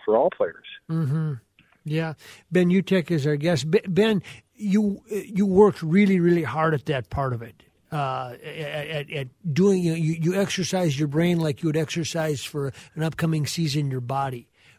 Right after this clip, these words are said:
Speaker 2: Wh-, what was the most effective part? What, what, what,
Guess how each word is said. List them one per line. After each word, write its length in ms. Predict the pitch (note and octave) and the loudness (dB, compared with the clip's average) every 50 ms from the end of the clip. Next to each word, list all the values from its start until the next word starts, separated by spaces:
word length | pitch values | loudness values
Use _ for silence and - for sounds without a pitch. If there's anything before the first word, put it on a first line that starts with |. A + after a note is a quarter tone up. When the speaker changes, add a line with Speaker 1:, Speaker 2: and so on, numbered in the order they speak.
| _ - | _ -10
Speaker 2:
Wh-, 280 | - F#3 C#3+ E3 A3+ - | -6 -4 -2 -2 2 4
what 200 | A3+ B3+ C#4+ C#4+ | 4 4 6 6
was 220 | D4 C4+ A3 D#3 | 4 4 4 6
the 100 | D#3+ F#3+ | 6 6
most 320 | F3 F#3 G#3 G3 - - | 8 8 6 4 4 2
effective 640 | F3 - - - - G#3 - - - F#3+ D3+ - - | -2 -2 -2 0 0 0 0 0 -2 -2 -2 0 4
part? 260 | - - E3 D3 C3+ | 4 4 4 2 0
What, 180 | D3 F3+ F#3+ G3 | 0 0 0 2
what, 180 | F#3+ G3 F#3+ | 2 2 2
what, 360 | G3 F#3 G3+ - G#3 F3+ F#3+ | 2 0 0 0 0 -4 -4